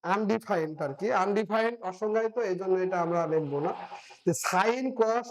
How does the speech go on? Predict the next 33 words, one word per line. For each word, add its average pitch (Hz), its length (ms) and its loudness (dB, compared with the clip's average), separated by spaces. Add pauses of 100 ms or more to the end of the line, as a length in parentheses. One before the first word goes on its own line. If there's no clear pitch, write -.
tan 202 420 0
এই 220 180 2
তিনটা 233 480 -2
মান 214 320 0
আমরা 208 240 2
যদি 190 260 0
বাইর 175 240 2
করতে 208 280 0
পারি, 226 320 -2 (460)
আমরা 185 240 2
বাকি 226 460 0
মানগুলো 220 560 0
বাইর 202 240 -4
করতে 202 280 -6
পারবো। 196 600 -2 (300)
আর 185 240 2
sine-এর 214 540 2
উল্টা 214 320 0
হচ্ছে 208 280 -2
cosec, 220 460 2 (500)
cos-এর 190 380 2
উল্টা 214 360 0
হচ্ছে 208 680 -2 (280)
sec, 240 500 2 (260)
আর 165 120 2 (140)
tan-এর 220 360 2
উল্টা 202 340 -2
হচ্ছে 190 280 -4
cot। 185 480 0 (380)
আমরা 185 160 2
সূত্রের 233 480 2
মধ্যে 214 240 0
দেখাইছি। 185 640 -4